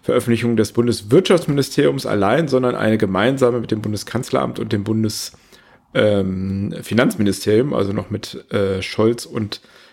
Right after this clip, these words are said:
Lindner. Ähm, das waren dann ja auch die beiden Seiten, also Scholz und Lindner, die den Industriestrompreis von Habeck eben skeptisch gesehen haben. Und jetzt hat man sich auf einen anderen Weg geeinigt, den man gehen will. Der besteht, ähm, einerseits daraus, dass die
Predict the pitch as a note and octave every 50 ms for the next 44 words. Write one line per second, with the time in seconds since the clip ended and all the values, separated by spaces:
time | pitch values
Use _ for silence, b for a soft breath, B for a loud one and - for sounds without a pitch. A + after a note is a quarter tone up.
0 | b b - A2 G#2 A#2+ C3+ E3 D#3+ D#3 D3+ D#3+ E3 E3 - - _ _ - A2+
1 | A2 G#2+ A2 A2 A2+ A2+ B B B B B B _ A2+ G#2 - - A2 B2 C3
2 | C3 B2 A#2+ G#2+ G#2 - - B2+ D3 D#3 C3 - - - - - - _ - G2+
3 | A2 A#2+ B2+ A#2 G#2+ G2 F#2+ A#2 C3+ - C3 - G2 G2+ G#2 F#2+ - - G#2+ A2+
4 | A#2 - A2 G#2 A2 A#2+ - A#2 B2 A2 G2 G#2+ F#2+ G2+ G2 G2 F2+ G#2+ G#2 G#2
5 | - - B2+ B2+ - - A#2+ A2+ A2 - G#2+ G#2+ G2+ - G2+ G2 G2 G#2 A2+ A#2
6 | A2+ - - - G2 F#2+ - - C#3+ C#3 - C#3 - - - A2+ A#2+ A#2+ A#2 A2+
7 | A#2 A#2 A#2+ A#2+ A2 G2+ A2 - F#2+ - B2 - - A2+ G#2 G2+ G#2 F#2+ E2 G2
8 | - - - A2 C#3 D#3 E3 D#3+ C3+ A2+ A#2+ B2+ B2+ D3+ C#3 - - B B B
9 | B B B B B B B B - G2+ - F#2+ A2+ A#2+ D#3 F3 F3 - - A#2+
10 | A2+ A2 G#2 G2+ - A2+ A#2 C#3 D#3 D3 D3 D3+ D3+ D3+ D3 A#2 G#2 G#2 - -
11 | - A#2 A#2 B2 - - B B B B B B B B B B B B _ -
12 | G#2+ G#2 G2+ G2 G2+ G#2 G#2 - - _ - A2 B2+ C3+ B2+ A#2+ A#2+ A#2 - -
13 | - G2 G#2 A#2+ B2 B2 B2 A#2+ A#2+ - A2 G#2 - - - A2+ G#2+ G#2 G2+ G2+
14 | G2+